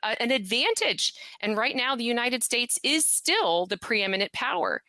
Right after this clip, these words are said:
And we've got countries that are trying to, to take that from us. So the reason that Ukraine matters so much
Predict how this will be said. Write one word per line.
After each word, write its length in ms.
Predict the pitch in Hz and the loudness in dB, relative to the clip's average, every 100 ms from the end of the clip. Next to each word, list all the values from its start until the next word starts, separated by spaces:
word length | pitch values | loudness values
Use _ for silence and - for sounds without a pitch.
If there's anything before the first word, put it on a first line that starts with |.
| _ - | _ -4
And 160 | 202 202 | -2 0
we've 160 | 214 | -2
got 220 | 226 220 | -2 -4
countries 580 | - 233 226 196 170 175 | -4 -4 -2 2 2 2
that 160 | 175 175 | 0 0
are 80 | 180 | 0
trying 480 | - 180 185 190 | 0 0 2 0
to, 340 | - 180 170 147 | 0 0 0 -2
to 140 | 190 | -4
take 260 | - 214 - | -2 -2 -2
that 180 | - - | -4 -2
from 220 | 165 160 | -4 -4
us. 180 | - - | 0 2
So 300 | 185 175 165 - - | 2 0 -2 -8 -4
the 80 | 196 | 0
reason 320 | 247 277 226 | 2 2 2
that 160 | 170 | 0
Ukraine 640 | 156 185 269 - 226 202 175 | -2 -4 -4 -2 -2 0 0
matters 360 | 160 160 165 | 0 0 0
so 140 | - 170 | 0 0
much 380 | 165 156 - | -2 -4 -4